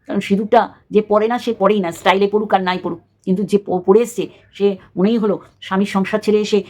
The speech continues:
মুছে ফেলি, যখন ইচ্ছা হয় তখন পড়ি। আজকে বিপত্তারিণী পুজোর সিঁদুর আলতা পরেছিস, শাড়ি পরেছিস, সত্যি ভালো লাগছে, কিন্তু এই ভালো লাগাটা সেই যে চকমকি পাথর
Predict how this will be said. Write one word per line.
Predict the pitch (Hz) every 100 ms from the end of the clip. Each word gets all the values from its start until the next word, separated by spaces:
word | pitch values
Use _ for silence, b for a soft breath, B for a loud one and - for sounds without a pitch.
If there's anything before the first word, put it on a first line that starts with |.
| B 190
মুছে | 202
ফেলি, | 208 208 170 -
যখন | 180 208
ইচ্ছা | 196 202
হয় | 196
তখন | 196 214 202
পড়ি। | 208 180 b b -
আজকে | 170 208
বিপত্তারিণী | 190 214 214 208 214
পুজোর | 208 208
সিঁদুর | 196 196 208
আলতা | 202 208
পরেছিস, | 214 208 220 - B
শাড়ি | - - 196
পরেছিস, | 214 220 220
সত্যি | 240 311
ভালো | 277 330
লাগছে, | 294 226 - - _ _ _ -
কিন্তু | 220
এই | 247
ভালো | - 202
লাগাটা | 233 240 226 320 - _ _ _ _
সেই | 220
যে | 226
চকমকি | 226 214 214 226 233
পাথর | 196 - 240